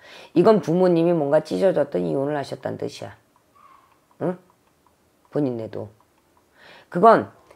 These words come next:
사랑이 인-, 가슴에 사랑을 받고 싶은 사람인데 사랑을 받지를 못하고 남들 그 그리움 속에 언니도 이런 쪽으로 들어와서 내가 이러고 살아가서 결혼이라는 것도 겁을 낸 거라고.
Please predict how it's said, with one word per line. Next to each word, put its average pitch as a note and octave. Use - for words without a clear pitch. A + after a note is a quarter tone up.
사랑이 A#3+
인-, G3+
가슴에 A3
사랑을 A3+
받고 F#3
싶은 E3+
사람인데 D#3+
사랑을 G3
받지를 A#2
못하고 A2+
남들 F3+
그 D3+
그리움 E3+
속에 D#3
언니도 C3
이런 A#2+
쪽으로 A2+
들어와서 A2+
내가 A2+
이러고 A2
살아가서 A#2+
결혼이라는 A#2
것도 G#2
겁을 A#2
낸 -
거라고. G2